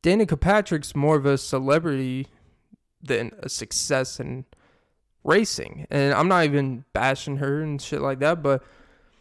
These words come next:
the, her, a lot of her celebrity is being a woman in a predominantly man sport and even competing, which is an accomplishment within itself. But in terms of pure success on the track,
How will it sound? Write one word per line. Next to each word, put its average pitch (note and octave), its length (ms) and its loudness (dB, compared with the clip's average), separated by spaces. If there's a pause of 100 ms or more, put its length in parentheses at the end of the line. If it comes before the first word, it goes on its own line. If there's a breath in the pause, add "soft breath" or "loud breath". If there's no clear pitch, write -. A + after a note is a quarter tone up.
(300 soft breath)
the, D3 540 -2
her, F3 140 0
a E3 80 -2
lot D#3+ 260 4
of E3+ 100 -2
her D#3 120 2
celebrity G3+ 680 0
is D3 180 -2
being D#3 320 0
a C#3 80 0
woman D#3+ 420 0
in C#3 160 -4
a C#3 60 -2
predominantly D#3+ 760 -2
man D3 280 -2
sport - 440 -6
and C#3 280 -8
even F3 300 -2
competing, D3+ 560 -2
which C#3+ 280 -2
is C#3 120 -4
an C#3 100 -2
accomplishment D#3 680 -6
within C3+ 300 -6
itself. - 680 -6
But B2+ 280 2 (840 soft breath)
in C#3+ 120 0
terms D#3+ 300 2
of B2+ 100 -2
pure D#3+ 200 0
success C#3+ 520 -4
on C3 100 -6
the B2 100 -10
track, F3+ 540 -2